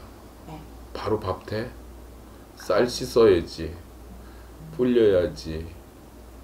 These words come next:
Speaker 2: 끓으면 불 줄여야지, 뭐 압력밥솥 밥 넣어놓으면 다, 그것도 단계별로 있잖아. 끓다가 지가 나중에 뜸으로 자동으로 또 전환이 되고, 뜸이 다 되면 보온으로 또 전환이 되고.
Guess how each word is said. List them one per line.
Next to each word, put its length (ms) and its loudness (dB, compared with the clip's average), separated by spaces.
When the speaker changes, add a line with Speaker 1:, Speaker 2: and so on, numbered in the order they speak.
Speaker 2:
끓으면 460 0
불 240 -4
줄여야지, 760 -4
뭐 220 -2
압력밥솥 560 -2
밥 220 -8
넣어놓으면 420 -2
다, 200 -8
그것도 300 2
단계별로 680 0
있잖아. 400 -8
끓다가 440 0
지가 280 -4
나중에 500 -6
뜸으로 340 -2
자동으로 460 -6
또 140 -8
전환이 580 -10
되고, 360 -10
뜸이 260 2
다 160 -2
되면 300 -2
보온으로 580 2
또 120 -8
전환이 480 -10
되고. 360 -14